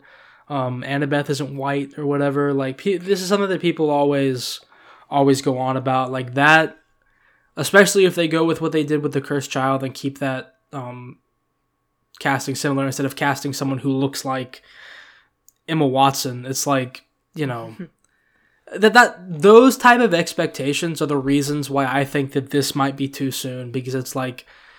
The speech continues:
Speaker 1: the comparisons between Daniel Radcliffe, Rupert Grint, and Emma Watson are gonna be so at the forefront of people's minds.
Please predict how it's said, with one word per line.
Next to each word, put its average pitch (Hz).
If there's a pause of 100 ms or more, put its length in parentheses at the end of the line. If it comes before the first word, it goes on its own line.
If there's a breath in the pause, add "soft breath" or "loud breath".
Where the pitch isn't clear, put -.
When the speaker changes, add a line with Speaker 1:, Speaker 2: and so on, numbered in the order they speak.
(380 soft breath)
Speaker 1:
the 151
comparisons 165
between 139
Daniel 147
Radcliffe, 139
Rupert 135
Grint, 131
and 127
Emma 127
Watson 127
are 127
gonna 123
be 127
so 135
at 131
the 127
forefront 131
of 120
people's 127
minds. 120